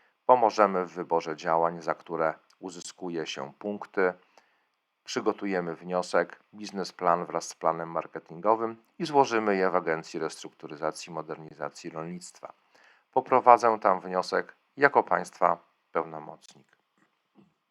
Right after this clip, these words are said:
Uzupełnimy i poprawimy ewentualne błędy. To do nas przyjdzie wezwanie do uzupełnienia dokumentów i to my dopilnujemy terminów na to uzupełnienie. Państwo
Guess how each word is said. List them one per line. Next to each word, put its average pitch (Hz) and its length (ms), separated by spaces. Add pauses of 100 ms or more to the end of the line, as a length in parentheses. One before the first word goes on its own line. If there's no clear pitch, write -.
(1300)
Uzupełnimy 135 760 (280)
i - 40
poprawimy 95 560
ewentualne 87 680
błędy. 113 580 (1120)
To 101 380
do 113 140
nas 87 260
przyjdzie 87 760
wezwanie 90 600
do 87 120
uzupełnienia 90 640
dokumentów 123 680 (180)
i - 80
to 104 160
my 110 240 (140)
dopilnujemy 92 800
terminów 85 640 (380)
na 92 340 (220)
to 85 340
uzupełnienie. 87 800 (720)
Państwo 139 580